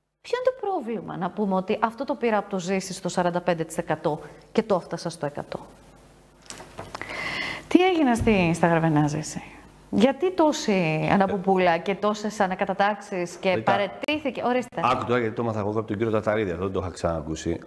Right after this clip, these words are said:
Speaker 2: Όπου, όπου υπάρχει έτσι μια ανακατοσούρα, μια αλλαγή, μια τέτοια,
Speaker 1: Ναι.
Speaker 2: δεν σημαίνει ότι δεν είμαστε αδρανείς. Και είναι ένα θέμα υγείας όλο αυτό. Δεν υπάρχει καμιά κρίση, κανένα πρόβλημα. Πού τα είδατε εσείς αυτά;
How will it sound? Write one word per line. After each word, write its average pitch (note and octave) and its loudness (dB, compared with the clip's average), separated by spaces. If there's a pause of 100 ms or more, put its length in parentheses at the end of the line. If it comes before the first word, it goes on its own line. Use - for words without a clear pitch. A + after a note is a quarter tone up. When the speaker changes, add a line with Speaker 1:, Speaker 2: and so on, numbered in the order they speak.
(400)
Speaker 2:
Όπου, D3+ 0
όπου B2+ -2
υπάρχει A2 0
έτσι G2+ -4
μια G2 2
ανακατοσούρα, F#2 0
μια F#2+ 2
αλλαγή, F2 0
μια F2+ -4
τέτοια, F2+ -2 (140)
Speaker 1:
Ναι. A#3 2 (120)
Speaker 2:
δεν G#3+ 2 (320)
σημαίνει C3 2
ότι D#3+ -2
δεν F3+ 0
είμαστε G#3 -2
αδρανείς. F3+ -2 (380)
Και D#3+ -4
είναι E3 0
ένα B2+ 2
θέμα G3+ -2
υγείας F3 -2
όλο F#2 -2
αυτό. E2+ -6
Δεν B2+ 0
υπάρχει D#3 -2
καμιά C3 -2
κρίση, G#2+ -4
κανένα A#2+ 0
πρόβλημα. E2+ -2
Πού - -14
τα A#2+ 0
είδατε F#2 0
εσείς - -12
αυτά; - -6